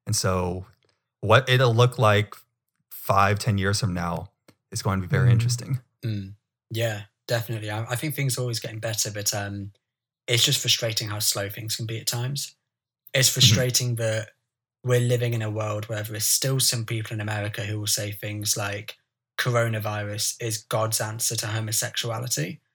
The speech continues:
Speaker 3: You still get people who are the biggest fucking morons ever, and they're just so discriminatory and nasty. And it's just like, it's those people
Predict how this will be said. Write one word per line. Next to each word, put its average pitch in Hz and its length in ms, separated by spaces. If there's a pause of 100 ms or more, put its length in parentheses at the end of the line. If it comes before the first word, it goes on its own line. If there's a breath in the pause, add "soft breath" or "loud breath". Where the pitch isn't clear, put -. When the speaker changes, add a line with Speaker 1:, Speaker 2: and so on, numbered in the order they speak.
(300)
Speaker 3:
You 131 160
still 151 220
get 151 180
people 127 360
who 117 200
are 113 80
the 110 240 (180)
biggest 143 460
fucking 131 640
morons 110 580
ever, 107 380 (480)
and 120 160
they're 117 120
just 120 240
so 123 180
discriminatory 110 800
and 104 100
nasty. 110 460
And 110 100
it's 104 100
just - 280
like, 110 320 (600)
it's 131 180
those 139 280
people 117 480